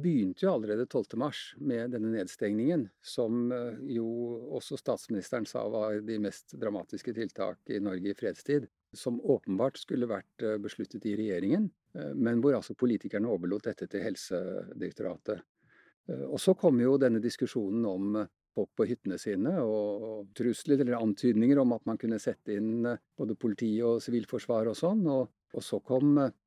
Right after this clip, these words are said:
diskusjonen mellom staten og kommunene om, eh, for det er jo ikke bare staten i dette bildet, det var jo også kommunene som har hovedansvaret for så vidt, og alle disse lokale karantenebestemmelsene, såkalte Søring-karantenene, som jo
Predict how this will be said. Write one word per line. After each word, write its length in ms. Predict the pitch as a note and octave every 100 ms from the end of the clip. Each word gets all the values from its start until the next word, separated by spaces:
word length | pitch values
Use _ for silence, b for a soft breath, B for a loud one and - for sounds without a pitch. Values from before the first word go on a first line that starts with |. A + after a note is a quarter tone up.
| -
diskusjonen 800 | D#3 - G3 - B2+ A2+ C3+ D#3
mellom 320 | A#2+ G#2 C#3
staten 340 | - G#2+ G2 -
og 60 |
kommunene 640 | - C#3 B3+ G2 A2 D3+ C3+
om, 340 | B2 G2+ A#2 B2
eh, 140 | B2+
for 100 | -
det 80 | B2
er 60 | A#2
jo 60 |
ikke 100 | G#2+
bare 160 | D#3+ C3+
staten 400 | - G#2 F#2+ B2+
i 20 |
dette 200 | A2+ -
bildet, 280 | A#2 A2 D#3+
det 80 | E3
var 100 | B2+
jo 80 | A2+
også 140 | G2+ C#3+
kommunene 380 | C3 A2 G2
som 140 | C3+ D#3+
har 180 | A2+ A#2+
hovedansvaret 800 | B2 G2 F#2+ G2 - G2+ G#2 -
for 80 | A#2+
så 160 | A#2+ A#2
vidt, 260 | A3 -
og 340 | D3 C3 B2+ B2
alle 220 | B2 A2+
disse 380 | A2+ - A2+ A2
lokale 460 | A2+ - G#2+ F#2+ G#2+
karantenebestemmelsene, 1040 | A#2 A2 G#2 G#2+ F#2 - A2 G2+ - D3
såkalte 260 | A#2 - -
Søring-karantenene, 1000 | - G#2 F#2 - G2 F#2+ - G2 A#2+ G3+
som 160 | - E3+
jo 160 | A#2+